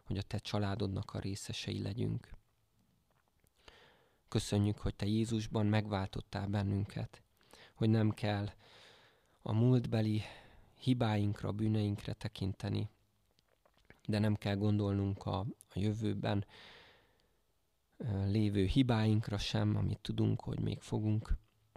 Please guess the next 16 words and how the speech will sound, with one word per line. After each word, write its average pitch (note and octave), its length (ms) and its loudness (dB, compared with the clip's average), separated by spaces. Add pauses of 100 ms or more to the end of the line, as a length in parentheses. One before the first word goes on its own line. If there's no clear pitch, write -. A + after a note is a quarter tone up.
(120)
elkövetni, A2 840 -4 (1500)
hanem G#2 380 0
bízhatunk G#2 600 -4
abban, G2+ 360 -2
hogy, G2 300 -2 (1500)
hogy G#2 180 -4
te G2 100 -6
igaznak, G2 680 -4
hogy - 180 -8
te - 120 -6
szépnek, G2+ 640 -4
hogy - 160 -2
te G#2+ 100 -2
tisztának F#2+ 800 -2
tartasz G#2+ 400 -6
bennünket. A2+ 720 -6